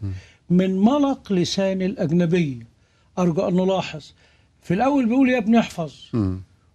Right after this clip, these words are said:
Speaker 2: وقبل ما يختم قال: "لحفظك."
Speaker 1: لحفظك.
Speaker 2: عندما نحفظ كلمة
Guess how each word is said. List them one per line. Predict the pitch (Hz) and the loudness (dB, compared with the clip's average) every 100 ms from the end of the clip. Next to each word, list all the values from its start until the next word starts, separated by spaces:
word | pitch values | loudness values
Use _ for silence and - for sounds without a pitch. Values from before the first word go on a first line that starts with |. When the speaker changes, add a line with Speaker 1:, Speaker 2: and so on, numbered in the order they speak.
| - | -4
Speaker 2:
وقبل | 180 247 254 | -2 0 2
ما | 220 | 4
يختم | 220 233 - 185 - | 2 0 -4 -4 -2
قال: | 196 | -2
"لحفظك." | 196 196 269 165 151 | -2 -2 -4 -2 -4
Speaker 1:
لحفظك. | - 131 104 95 160 | -4 -6 -6 -10 -6
Speaker 2:
عندما | 180 247 202 190 185 175 170 | -4 -2 -2 -2 0 0 0
نحفظ | 196 - - 175 165 - 180 | -2 -4 -6 -6 -4 -6 -4
كلمة | 185 175 165 | -2 -2 -4